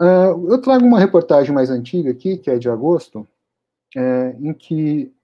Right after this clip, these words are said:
essa, o título da reportagem é "O Brasil está com contágio de coronavírus em desaceleração". Foi a primeira vez que teve essa desaceleração aqui da, é, dessa, do contágio, né?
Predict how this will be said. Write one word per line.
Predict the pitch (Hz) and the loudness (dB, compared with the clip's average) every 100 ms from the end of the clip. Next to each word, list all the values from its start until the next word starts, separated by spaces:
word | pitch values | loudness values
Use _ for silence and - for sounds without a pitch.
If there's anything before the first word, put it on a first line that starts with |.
| - | -14
essa, | 160 - 170 | -12 -6 -4
o | 151 | -4
título | - 156 147 | -4 -2 0
da | 143 | 0
reportagem | 156 156 156 175 151 139 | 0 -2 0 0 0 0
é | |
"O | 123 | -2
Brasil | 135 131 170 | -2 0 -2
está | 170 151 | -2 -4
com | 147 147 | -2 -6
contágio | 135 127 123 139 143 151 | -6 -4 0 0 0 -6
de | 127 | -10
coronavírus | - 120 127 131 143 160 151 | -4 -4 -2 -4 -4 -6 -6
em | |
desaceleração". | 160 151 156 170 160 160 147 113 | -10 -8 -6 0 2 0 -2 -12
Foi | - 180 | -4 -4
a | |
primeira | 208 220 262 160 | -2 0 0 0
vez | 127 165 165 - _ - - | 0 0 -2 -10 _ -20 -14
que | 160 | -12
teve | - 175 160 | 2 4 4
essa | 147 143 | 0 -2
desaceleração | 131 135 139 131 127 120 123 113 | -6 -8 -6 -4 -2 -4 -8 -12
aqui | 113 _ 110 | -12 _ -16
da, | 113 104 - _ _ _ _ _ _ _ _ | -14 -14 -18 _ _ _ _ _ _ _ _
é, | 113 113 110 _ 120 _ _ _ _ _ _ | -18 -16 -20 _ -20 _ _ _ _ _ _
dessa, | 113 117 - 117 107 | -12 -10 -4 -6 -6
do | 107 | -10
contágio, | 131 120 98 - 131 | -10 -8 -10 -12 -4
né? | 185 | -4